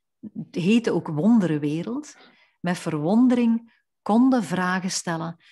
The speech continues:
zonder vooringenomenheid van, "We gaan jou nu eens belachelijk maken, want jullie zijn een stelletje zwevers en jullie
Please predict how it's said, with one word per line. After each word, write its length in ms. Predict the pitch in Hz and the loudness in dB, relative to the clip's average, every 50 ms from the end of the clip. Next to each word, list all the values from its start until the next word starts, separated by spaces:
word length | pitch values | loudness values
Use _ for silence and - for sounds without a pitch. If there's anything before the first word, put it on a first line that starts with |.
| _ _ _ _ _ | _ _ _ _ _
zonder 800 | - 160 151 147 170 196 233 247 269 269 269 262 - - _ _ _ | -10 -8 -4 -2 0 2 4 4 4 4 2 0 -2 -12 _ _ _
vooringenomenheid 1120 | 156 143 175 170 175 196 226 247 240 247 233 214 214 208 196 196 190 190 185 190 190 - | -6 -2 -2 0 2 4 4 4 4 4 2 2 4 2 2 2 0 0 -2 -4 -6 -6
van, 140 | - 165 | -6 -4
"We 80 | 160 165 | -4 -4
gaan 220 | 160 170 170 170 | -4 -4 -4 -2
jou 200 | 170 160 156 156 | -2 -2 -2 -2
nu 160 | 160 175 202 185 | 0 0 0 0
eens 140 | 185 156 | -2 -6
belachelijk 480 | 151 160 156 160 156 - - 196 196 - | -6 -6 -6 -6 -6 -6 -8 -8 -6 -4
maken, 500 | 202 202 196 196 196 190 - 202 202 202 _ _ - - - _ | -4 -4 -4 -4 -6 -8 -8 -8 -10 -10 _ _ -20 -20 -20 _
want 220 | _ 175 175 170 170 | _ -6 -6 -4 -4
jullie 220 | 185 180 175 175 | -4 -2 -2 -2
zijn 200 | 160 170 165 156 | -2 -2 -4 -4
een 160 | 156 151 156 | -4 -4 -6
stelletje 500 | 151 - - - 160 156 151 151 - 151 | -6 -6 -6 -6 -6 -8 -8 -10 -10 -10
zwevers 680 | 143 - - 165 190 214 220 208 208 208 202 - - - _ - - - - _ _ _ _ _ | -10 -6 -2 0 0 0 0 0 -2 -4 -6 -6 -12 -14 _ -20 -20 -20 -20 _ _ _ _ _
en 460 | 180 175 175 175 170 170 165 165 165 - | -4 -2 -2 -2 -2 -2 -2 -4 -6 -4
jullie 580 | 175 170 170 160 156 160 156 156 - - - | -4 -4 -2 -2 -4 -4 -6 -8 -12 -20 -20